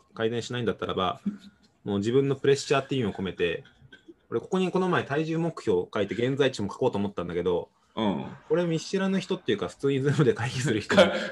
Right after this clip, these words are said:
Speaker 2: 会社の人とか困るよね。
Speaker 1: うん。だからさすがにまだそこまで行ってないけど、
Speaker 2: うんうん。
Speaker 1: まあ、開示っていうか、共有するって部分でいくと、なんかそういうレベル感まであるかもなっていう、まず現状可視化から始めようっていうよ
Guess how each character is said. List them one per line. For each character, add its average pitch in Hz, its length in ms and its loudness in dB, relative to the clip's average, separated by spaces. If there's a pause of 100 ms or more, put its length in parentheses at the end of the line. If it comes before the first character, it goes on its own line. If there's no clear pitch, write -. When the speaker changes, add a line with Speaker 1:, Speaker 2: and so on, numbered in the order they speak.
Speaker 2:
会 190 200 6
社 185 280 8
の 208 120 10
人 202 160 2
と 139 120 4
か 107 80 6
困 139 240 4
る 123 140 2
よ 110 60 4
ね。 - 80 -6
Speaker 1:
う - 160 -2
ん。 - 320 -2
だ 453 140 2
か - 120 -2
ら 359 100 2
さ 135 240 -2
す - 180 -8
が 175 120 0
に 175 60 0
ま 175 100 2
だ 127 60 2
そ 120 100 -2
こ 131 60 -4
ま 123 80 4
で 101 60 6
行 - 40 -6
っ - 20 -20
て 110 60 -4
な 101 60 0
い - 20 -2
け 92 80 0
ど、 92 180 2 (520)
Speaker 2:
う 101 80 -6
ん 101 40 -2
う 80 300 -6
ん。 - 40 -16 (120)
Speaker 1:
ま 117 120 -2
あ、 - 40 -10
開 170 200 4
示 175 160 -2
っ - 140 -20
て 160 80 0
い 147 40 4
う - 40 2
か、 - 100 -2
共 165 200 4
有 170 120 8
す - 140 0
る 165 60 2
っ - 40 0
て - 140 -6
部 101 120 0
分 101 160 0
で 90 80 -2
い - 20 -8
く - 80 -14
と、 87 300 -2 (800)
な 98 80 -10
ん 98 40 -12
か - 80 -12
そ 113 200 2
う 113 40 4
い 113 100 2
う 110 40 4
レ 110 80 8
ベ 113 80 6
ル 110 80 2
感 85 200 -4
ま 82 80 -6
で 92 60 -4
あ 92 60 -4
る 90 80 -4
か - 80 -10
も 82 120 -8
な 87 80 -6
っ - 60 -14
て - 160 -8
い - 40 0
う、 92 40 -4
ま 90 120 -4
ず 82 120 -12
現 95 240 -2
状 92 160 0
可 95 140 -6
視 - 80 -12
化 - 100 -20
か 80 120 -8
ら 82 160 -10 (460)
始 82 180 -10
め 82 100 -6
よ 76 100 -8
う 78 40 -12
っ - 20 -20
て - 180 -18
い - 80 -14
う - 40 -18
よ - 40 -20